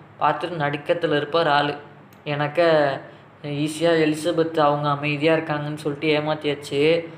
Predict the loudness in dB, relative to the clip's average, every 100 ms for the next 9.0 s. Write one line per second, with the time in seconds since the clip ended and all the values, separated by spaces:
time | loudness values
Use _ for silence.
0 | -20 -14 -6 -2 2 2 0 0 2 2
1 | -2 -2 -8 -6 -4 -2 -2 -4 -4 -4
2 | -4 -2 -2 0 2 4 2 0 -8 -20
3 | -20 -4 -2 0 0 2 2 2 2 0
4 | 2 0 0 -4 -2 -2 0 -2 0 -2
5 | -2 0 0 2 0 -2 -8 -20 -4 2
6 | 4 4 0 -2 -8 -18 -20 -20 -20 -20
7 | -10 -6 -6 -6 -6 -4 2 4 6 6
8 | 6 6 6 2 0 -4 -2 0 4